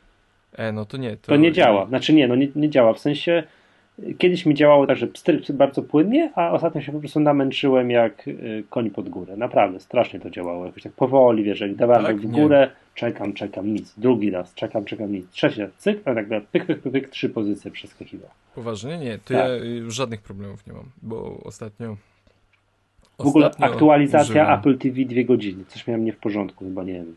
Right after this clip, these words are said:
Speaker 2: czy ze złączem, coś. No ale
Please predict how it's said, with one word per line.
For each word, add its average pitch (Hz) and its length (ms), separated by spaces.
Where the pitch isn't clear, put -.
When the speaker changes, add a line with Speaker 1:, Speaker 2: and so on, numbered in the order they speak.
Speaker 2:
czy 92 200
ze 95 180
złączem, 101 580
coś. - 600
No 151 200
ale 202 260